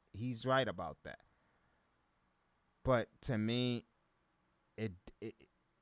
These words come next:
intercourse is also very intimate. It, it, it, it, it,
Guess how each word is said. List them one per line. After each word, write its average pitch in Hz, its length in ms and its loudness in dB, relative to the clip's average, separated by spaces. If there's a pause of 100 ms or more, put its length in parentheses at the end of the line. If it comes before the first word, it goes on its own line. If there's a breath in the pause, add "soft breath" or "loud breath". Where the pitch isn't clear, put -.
(220)
intercourse 127 720 4
is 117 220 -2
also 127 420 6
very 98 360 2
intimate. 85 520 -4 (300)
It, 123 180 -2
it, 131 160 -2
it, 123 160 -10
it, 131 180 -8
it, 139 120 -2